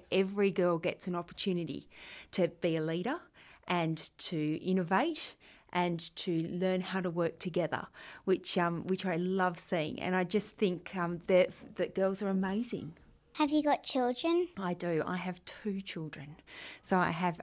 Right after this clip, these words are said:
Speaker 1: a daughter and a son, and they're in high school, so they're a little bit bigger than you girls. <laughs> What's their names? Their names Delta and Tex.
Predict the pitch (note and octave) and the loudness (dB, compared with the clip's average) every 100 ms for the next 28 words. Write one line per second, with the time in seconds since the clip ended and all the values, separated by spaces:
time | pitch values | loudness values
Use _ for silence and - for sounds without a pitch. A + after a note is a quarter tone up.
0 | - D#3 E3+ F3 E3+ C#4 - E3+ E3 - | -6 -4 -2 -4 -2 -4 -4 -6 -6 -8
1 | D#3 F3 B3+ F#3 F3+ F3+ E3 - D3+ D3 | -6 -6 -4 -2 -2 -2 -4 -8 -10 -10
2 | - E3 A3+ - F3 F3 F3 F#3 F3+ - | -10 -8 -8 -6 -4 -2 -2 -4 -6 -8
3 | - D#3+ D3+ C3+ - - - G#4 E4+ G3 | -6 -6 -4 -10 -12 -20 -16 -12 -6 -4
4 | E3+ F3+ F3 E3+ - - B3 C#4+ - - | -2 -2 -2 -4 -4 0 2 2 -2 -8
5 | - E4 B3 - D#4+ A#3+ - - B3 G#3 | -4 -2 -2 6 6 6 0 8 10 10
6 | E3+ G#3+ - - - - - G#3+ G3+ F#3 | 6 4 -4 -6 -6 -6 6 6 8 4
7 | F3+ F3 - G3 F#3+ G3 D#4+ F#4 - F3 | 2 -4 2 6 6 6 4 4 2 -2
8 | - - - - - - | -4 -8 -8 -8 -10 -10